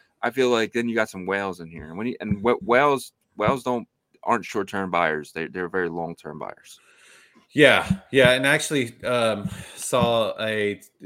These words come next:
Speaker 2: a Twitter post from, um, one, an Ordinal community guy that, that, you know, he, he's been in the space for a little bit, and he was talking about that exact point. The, he, you know, the holder count is dropping,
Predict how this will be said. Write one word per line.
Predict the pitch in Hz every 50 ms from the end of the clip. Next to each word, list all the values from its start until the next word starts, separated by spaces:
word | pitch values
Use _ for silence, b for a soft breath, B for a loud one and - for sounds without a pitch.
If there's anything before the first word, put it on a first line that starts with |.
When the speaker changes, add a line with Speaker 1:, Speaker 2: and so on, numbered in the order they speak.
| -
Speaker 2:
a | - 107 107 98 95 98 -
Twitter | - - 120 110 113
post | 101 - - 104 101 101 101 - - - -
from, | - - 110 104 101 101 98 - -
um, | - 101 104 101 98 95 92 90 90 90 - _ _ _ - _
one, | _ 104 101 107 - _ -
an | 110 110 -
Ordinal | - 104 107 107 104 110 107 101 101 98 95 95 92 _ _ _ _ _ _ _
community | - 113 107 101 101 98 98 98 98
guy | 98 95 95 95 92 92
that, | 90 90 87 82 - - -
that, | - 95 90 90 - - - _ 131 - - _ _ _
you | - 123 120
know, | 107 101 101 104 - _ -
he, | 110 - _ _ _
he's | - - 127 120
been | 123 131 123
in | 113 110
the | 107 98
space | - - 104 101 101
for | - - 107
a |
little | 101 98 98 95 95
bit, | 95 98 98 95 - -
and | 101
he | 104 110
was | 107 104 101
talking | - 107 95 - - 101 98
about | 95 92 98 95 95 90 - - - _ _ _ _ _ _ - - - _ _ _ _
that | 107 107 104 104
exact | 101 92 95 104 98 85 - -
point. | _ 135 135 117 82 - B B B B B B B B B -
The, | - 110 110
he, | 110 - 90 117 120 - -
you | 117 110
know, | 107 104 101
the | 95 98 101 95 87 95 92
holder | 95 107 110 110 107 104
count | 104 - 117 107 - -
is | 92 92
dropping, | - - 101 95 92 - - 101 101 104 107 113